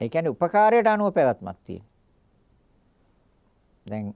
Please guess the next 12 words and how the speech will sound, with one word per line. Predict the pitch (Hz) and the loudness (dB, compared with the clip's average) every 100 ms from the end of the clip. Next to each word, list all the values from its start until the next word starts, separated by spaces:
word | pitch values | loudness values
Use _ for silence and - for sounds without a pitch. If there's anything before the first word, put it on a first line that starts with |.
| _ | _
ඇස | - 113 | -16 -12
හැදුවේ | 139 139 135 117 | -8 -8 -8 -8
කර්මයෙන් | - 107 127 127 | -6 -6 -8 -10
නෙමෙයිද? | 139 151 170 _ _ _ _ _ _ _ _ _ _ _ _ _ _ _ _ _ _ | -10 -12 -14 _ _ _ _ _ _ _ _ _ _ _ _ _ _ _ _ _ _
කර්මයෙන් | - 104 104 95 | -14 -12 -10 -12
හදපු | 90 85 - | -14 -18 -20
එකක්. | - _ - _ _ _ _ _ _ _ _ | -20 _ -20 _ _ _ _ _ _ _ _
එහෙනම් | 110 113 104 | -10 -10 -8
කර්මයෙන් | - 107 120 98 | -6 -6 -6 -10
උපකාර | 92 107 107 101 | -10 -10 -10 -10
කරලා | 101 95 | -14 -14
තියෙන්නේ. | 92 92 95 | -14 -16 -18